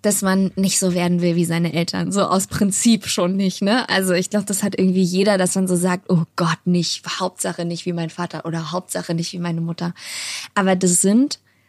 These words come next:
Sachen, und das merke ich aber jetzt auch erst im Alter, dass es so Mini-Sachen im Alltag sind, gegen die man sich dann nicht wehren kann, wo ich mich dann selber sehe oder auch Fotos auch manchmal sehe, wo ich dann so denke, "Krass, da sehe ich aus wie meine Mutter."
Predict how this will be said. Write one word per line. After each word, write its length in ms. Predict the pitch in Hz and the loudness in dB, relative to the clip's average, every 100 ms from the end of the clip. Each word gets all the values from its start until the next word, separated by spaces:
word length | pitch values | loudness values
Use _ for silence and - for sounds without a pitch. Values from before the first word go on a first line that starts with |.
| _ | _
Sachen, 340 | 190 196 240 | 0 2 2
und 120 | 226 196 | 2 2
das 100 | 202 | 0
merke 200 | 202 202 | -2 -2
ich 100 | 202 | 0
aber 120 | 185 | 0
jetzt 160 | 185 | 0
auch 120 | 196 - | -4 -4
erst 160 | 175 | -4
im 120 | 185 - | -4 -2
Alter, 540 | 208 269 196 190 254 - _ _ _ _ _ _ _ _ | 0 0 -2 0 -2 -4 _ _ _ _ _ _ _ _
dass 220 | 202 190 | 0 0
es 240 | 196 - - - | 0 -4 -6 -6
so 420 | 202 202 196 190 | -2 0 -2 -4
Mini-Sachen 720 | 208 226 294 330 311 262 247 262 | 2 4 4 2 0 0 -2 -2
im 120 | 226 | -2
Alltag 440 | 220 226 226 233 | 0 0 0 -2
sind, 400 | - 220 220 - | 0 0 0 -2
gegen 240 | - 208 202 | -2 0 2
die 120 | 202 | 2
man 160 | 208 208 | 0 0
sich 140 | 185 | 0
dann 120 | 208 | 0
nicht 180 | 220 240 | 0 2
wehren 200 | 240 294 | 0 0
kann, 240 | - 196 | -2 -2
wo 80 | 190 | 0
ich 140 | 202 220 | 2 0
mich 100 | - | 2
dann 160 | 214 | 2
selber 320 | 208 214 233 | 4 4 2
sehe 340 | 185 190 233 339 | 4 4 4 2
oder 220 | 214 190 | 2 0
auch 100 | 190 | -2
Fotos 460 | - 285 349 254 - | 0 0 0 0 -2
auch 160 | 180 | 0
manchmal 340 | 185 180 202 196 | 0 0 -2 0
sehe, 300 | 208 240 254 | 2 2 2
wo 40 | |
ich 80 | 202 | 0
dann 140 | 208 | 2
so 60 | 208 | 2
denke, 220 | 202 196 | 0 -4
"Krass, 280 | - 254 - | -6 -6 -2
da 100 | 190 | 0
sehe 100 | 180 | 0
ich 120 | 185 | 0
aus 140 | 180 | -2
wie 40 | 214 | 2
meine 180 | 214 226 | 4 4
Mutter." 300 | 247 196 | 2 0